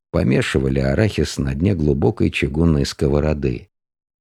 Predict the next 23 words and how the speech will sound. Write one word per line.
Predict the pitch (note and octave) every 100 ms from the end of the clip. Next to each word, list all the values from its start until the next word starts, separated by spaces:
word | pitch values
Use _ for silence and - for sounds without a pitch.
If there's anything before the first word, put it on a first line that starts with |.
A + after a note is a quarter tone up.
| _
В | E2+
Роминой | E2 E2+ D#2 D2
памяти | - D#2+ D2+ -
нет | C#2+ F#2 F#2+
крашеных | - C#2 C2 - B1+ A#1+ -
стен | - - E2 C#2+
и |
деревянного | B1 C2+ C2+ C2+ B1+ B1+ B1 B1+
окна, | B1 - D2+ E2+
через | - C#2 C#2
которое | - C#2+ E2 D#2 C#2+
сифонило, | C#2 D2+ - E2 C2 A#1+ A1+ - - _ - - -
бугров | F#2 A2 C#3+ G#2+
старого | - G2+ G#2 E2 D2
дивана, | C2+ C2+ E2 G#2 F#2 E2+ - _ -
на | F2
котором | F#2 A#2 C3 G2+
он | E2
спал. | D#2 - - C2+ B1 A1 _ _ _ _ _
Но | D2 D#2+
навсегда | D#2 D#2 - C#2 D2+ D#2+
остался | B1+ - - B1+ - C#2+
запах | C2+ C#2 C2+ B1+ -